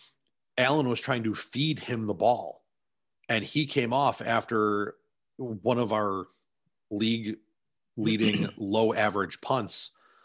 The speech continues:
Speaker 1: um, and, and looked at, like, got on the phone to Dable and said, "Here's how we can get Beasley and Brown involved.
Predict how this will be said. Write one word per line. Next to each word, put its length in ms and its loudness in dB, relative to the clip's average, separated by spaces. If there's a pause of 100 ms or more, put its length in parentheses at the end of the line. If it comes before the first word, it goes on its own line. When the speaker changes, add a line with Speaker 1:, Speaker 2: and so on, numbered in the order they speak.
(460)
Speaker 1:
um, 520 0 (1600)
and, 280 -2
and 120 -4
looked 240 4
at, 180 2 (300)
like, 160 0
got 180 4
on 80 4
the 100 -2
phone 440 0
to 100 -4
Dable 560 4
and 180 -2
said, 380 2
"Here's 480 4
how 180 2
we 160 0
can 200 -6
get 320 0
Beasley 400 2
and 140 -4
Brown 300 4
involved. 600 0